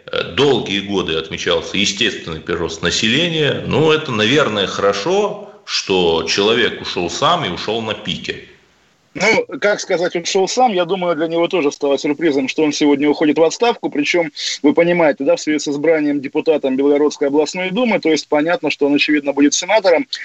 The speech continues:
Speaker 2: Такая же история случилась с Борцом Карелиным, который тоже сегодня покидает Государственную Думу, чтобы стать депутатом Новосибирской областной думы,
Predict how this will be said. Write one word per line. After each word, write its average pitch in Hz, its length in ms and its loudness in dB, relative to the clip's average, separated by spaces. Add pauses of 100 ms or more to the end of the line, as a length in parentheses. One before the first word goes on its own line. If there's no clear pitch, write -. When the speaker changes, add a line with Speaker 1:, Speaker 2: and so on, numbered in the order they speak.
(140)
Speaker 2:
Такая 160 300 4
же 151 140 2
история 160 340 0
случилась 147 540 0
с - 80 -8
Борцом 151 440 0
Карелиным, 160 560 0
который 127 320 0
тоже 139 240 0
сегодня 139 440 2
покидает 135 560 2 (400)
Государственную 143 640 2
Думу, 143 240 2
чтобы 131 260 0
стать 127 340 2
депутатом 123 540 0
Новосибирской 123 600 2
областной 143 440 2
думы, 175 360 2